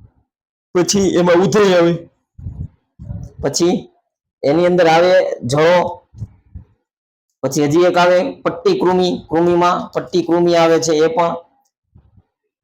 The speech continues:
પછી અમરવેલ નામની વનસ્પતિ છે, આ અમરવેલ નામની વનસ્પતિ છે એ મુખ્ય વનસ્પતિ, સપોઝ કે લીમડો છે ઉદાહરણ તરીકે,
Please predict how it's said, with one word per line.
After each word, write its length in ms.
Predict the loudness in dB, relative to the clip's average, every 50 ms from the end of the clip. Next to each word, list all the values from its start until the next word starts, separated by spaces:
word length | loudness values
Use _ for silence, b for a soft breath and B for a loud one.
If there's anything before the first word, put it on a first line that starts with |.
| -20 -20 -20 -16 _ -6
પછી 520 | -6 -4 -2 0 2 2 2 2 0 -4 -6 -10 -16 _ _ _ -8 -4
અમરવેલ 480 | -2 0 2 2 2 2 2 2 2 2
નામની 280 | 2 2 2 2 0 0
વનસ્પતિ 580 | 0 0 0 -2 -4 -6 -6 -4 -2 -2 -2
છે, 280 | 0 -2 -2 -2 -4 -8 -16 -20 _ _ _ _ _ _ _ -18 -18 -18 -18 -20 _ _ _ _ _ _ _ _ _ _ _ _ _ _ _ _ _ _ _ _ _ _ _ _ _ _ _ _ _ _ -20 -20 -20 -20 _ _ -20 _ _ _ _ _ _ -4
આ 120 | -2 -2
અમરવેલ 380 | 0 0 2 2 2 2 2 2
નામની 260 | 2 2 2 0 0
વનસ્પતિ 440 | 0 0 -2 -2 -4 -4 -2 -2 -2
છે 100 | -2 0
એ 120 | 0 0
મુખ્ય 380 | 0 0 -2 -4 -4 -2 -2 0
વનસ્પતિ, 440 | 0 0 -2 -2 -4 -6 -6 -6 -6
સપોઝ 320 | -6 -4 -4 -4 -6 -4
કે 80 | -4 -2
લીમડો 360 | -2 0 0 2 2 2 0
છે 160 | 0 0 0
ઉદાહરણ 360 | 0 2 2 2 0 0 -2
તરીકે, 300 | -2 -4 -4 -2 -4 -4